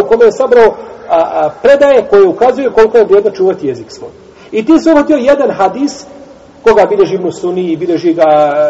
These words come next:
e, Dijal Makdisi, bilježe ga Imam Nesai i drugi. I neki su prigovarali lancima, neki su slabiji, neki su bolji. U globalu hadis može proći.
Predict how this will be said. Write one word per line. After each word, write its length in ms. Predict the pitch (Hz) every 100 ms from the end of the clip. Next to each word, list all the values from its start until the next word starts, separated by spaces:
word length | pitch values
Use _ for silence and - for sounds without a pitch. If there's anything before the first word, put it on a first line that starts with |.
| 151
e, 40 |
Dijal 180 | 151 180
Makdisi, 760 | 165 180 147 151 - 175 165 170
bilježe 340 | 208 190 151 160
ga 160 | 156 - -
Imam 240 | 160 175 170
Nesai 460 | 165 156 - 165
i 40 | 156
drugi. 220 | 180 190
I 60 | 240
neki 220 | 240 208
su 160 | 202
prigovarali 460 | 190 175 170 170 170
lancima, 400 | 156 165 - 170
neki 200 | 170 175
su 120 | 160
slabiji, 360 | 147 170 165 170
neki 220 | 170 165
su 100 | 160
bolji. 220 | 185 185 - 254
U 60 |
globalu 360 | 226 262 294 208
hadis 280 | 240 262 254
može 200 | 226 202
proći. 440 | - 220 - -